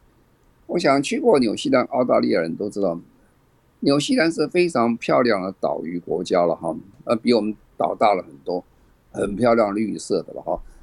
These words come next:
那他那国家你去的时候，你就会发现说，它有非常多的这些青山绿水，可是青山很多山上，你看很多山上一点一点的，好像长得香菇一样，一点点好多。为什么？那都是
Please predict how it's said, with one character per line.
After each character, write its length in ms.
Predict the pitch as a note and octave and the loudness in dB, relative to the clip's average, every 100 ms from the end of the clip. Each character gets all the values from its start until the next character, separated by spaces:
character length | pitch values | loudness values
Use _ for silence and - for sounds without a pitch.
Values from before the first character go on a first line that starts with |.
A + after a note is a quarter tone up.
| _ _ | _ _
那 320 | D3+ D#3 D3 C#3 | 4 6 4 0
他 180 | - A3+ | -4 -4
那 100 | F#3+ | -4
国 140 | C#3 | -2
家 160 | D#3 C#3+ | -2 -4
你 100 | F#2+ | -6
去 220 | - - | -8 -8
的 80 | G#2+ | -6
时 100 | G#2+ | -6
候， 60 | |
你 100 | E2+ | -6
就 100 | G#2+ | -2
会 120 | A2 | 0
发 180 | A2 A2 | 2 2
现 240 | A2+ G#2 G2+ | 2 -4 -2
说， 260 | G#2 G#2+ - _ _ _ _ | -2 -2 -6 _ _ _ _
它 140 | F3 | 2
有 180 | D#3+ A2+ | 4 2
非 300 | A2 F3+ F3+ | 0 0 0
常 320 | - B2 A2 A#2+ - - | -2 -4 -4 -4 -6 -2
多 180 | C3 | -2
的 140 | A#2 G2 | -2 -6
这 180 | A#2+ A#2+ | -8 -8
些 160 | A2 | -6
青 340 | A2 - B2+ B2 | -4 2 2 4
山 380 | A#2+ A#2 A#2 | 4 4 4
绿 240 | B2+ G#2+ - | 2 2 -2
水， 220 | - - - _ | -8 -12 -16 _
可 100 | E3+ | 2
是 160 | G3 | 4
青 240 | G3+ A3+ G#3+ | 2 2 2
山 240 | G3+ G3 | 4 4
很 160 | F3 - | 4 2
多 120 | D3 | 2
山 240 | E3+ E3+ | 4 2
上， 160 | E3+ C3+ | 4 0
你 80 | - | 0
看 140 | C#3 | -2
很 120 | B2 | -2
多 220 | - B2+ - _ _ _ _ - | 0 0 -2 _ _ _ _ -8
山 240 | F3 E3+ | -2 0
上 140 | E3+ - | 0 -2
一 100 | F3+ | -2
点 200 | E3+ D#3 | 0 0
一 20 | |
点 240 | C#3+ G#2 | 2 0
的， 100 | - - | -2 -6
好 140 | - | -4
像 240 | C#3 D#3 C3+ | 0 0 2
长 240 | F2 F#2+ | 0 0
得 100 | G2+ | -2
香 320 | G#2+ B2 B2 A#2+ | 0 0 2 0
菇 200 | A#2+ A#2+ | 0 2
一 60 | |
样， 100 | A#2 - | 0 -2
一 60 | - | -4
点 200 | A#2 C3 | -4 -2
点 140 | A2 | -4
好 240 | - F2+ | -4 -6
多。 180 | - A#2 | 2 4
为 120 | C3 C#3+ | 6 2
什 160 | G2+ | 0
么？ 100 | G2 - - _ _ - | -12 -16 -20 _ _ -6
那 120 | B2 | -2
都 120 | B2+ | -2
是 140 | A#2+ | -2